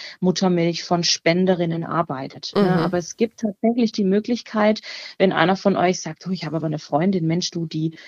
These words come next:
Speaker 1: die können drei Kinder versorgen und wir haben schon gesprochen oder geschwätzt
Speaker 2: <laughs>
Speaker 1: und haben gemerkt, das wär was für mich." Das kann man tatsächlich machen. Da gibt's ein, mir fällt jetzt das englische Wort nicht ein, nur dieses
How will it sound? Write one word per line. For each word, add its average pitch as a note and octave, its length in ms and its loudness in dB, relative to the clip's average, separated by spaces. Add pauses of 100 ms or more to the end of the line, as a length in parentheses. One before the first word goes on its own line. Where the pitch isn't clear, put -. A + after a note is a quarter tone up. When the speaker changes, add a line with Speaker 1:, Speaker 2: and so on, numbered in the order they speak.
(120)
Speaker 1:
die D#3+ 80 -8
können D#3 260 -4
drei C3 280 0
Kinder G3+ 300 4
versorgen F3+ 540 0
und E3+ 160 -2
wir D#3+ 140 -4
haben E3+ 100 -4
schon E3 200 -4
gesprochen E3 460 2
oder E3 140 0
geschwätzt F3+ 480 0
Speaker 2:
<laughs> - 0 -
Speaker 1:
und E3+ 120 -2
haben D#3+ 200 -2
gemerkt, E3 300 -2 (180)
das - 180 -6
wär D#3+ 180 6
was G3+ 200 -2
für F#3+ 120 -2
mich." F#3 200 -2 (280)
Das F3 180 -6
kann G#3 240 2
man C4 120 0
tatsächlich A3 640 -2
machen. F#3 320 -2
Da E3 80 -2
gibt's - 320 -6
ein, F#3+ 180 2 (260)
mir F3+ 100 0
fällt F#3 200 6
jetzt G3+ 200 -2
das F#3 80 -6
englische F#3+ 440 0
Wort - 180 -2
nicht E3+ 200 -4
ein, E3 160 0
nur F3+ 80 0
dieses F3+ 360 -4